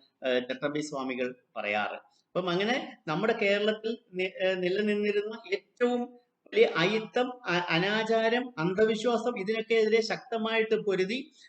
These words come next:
അന്ന് താഴേക്കിടയിൽ ഉണ്ടായിരുന്ന, ആ, യാതൊരു, ആ, ജീവിത സാഹചര്യങ്ങളൊക്കെ ഏറ്റവും വളരെ മോശമായിരുന്ന, ഒരു ഉന്നത കുലജാതരല്ലായിരുന്ന,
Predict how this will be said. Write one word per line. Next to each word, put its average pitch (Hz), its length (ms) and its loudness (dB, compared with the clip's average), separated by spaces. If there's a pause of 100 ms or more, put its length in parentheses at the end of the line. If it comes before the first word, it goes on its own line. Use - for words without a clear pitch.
(120)
അന്ന് 196 200 0
താഴേക്കിടയിൽ 214 680 6
ഉണ്ടായിരുന്ന, 208 600 -2 (360)
ആ, 180 60 2 (460)
യാതൊരു, 226 600 6
ആ, 180 180 4
ജീവിത 208 460 0
സാഹചര്യങ്ങളൊക്കെ 208 840 0
ഏറ്റവും 214 220 2
വളരെ 208 200 0 (100)
മോശമായിരുന്ന, 208 840 -4 (320)
ഒരു 170 120 0
ഉന്നത 208 440 2
കുലജാതരല്ലായിരുന്ന, 208 1400 2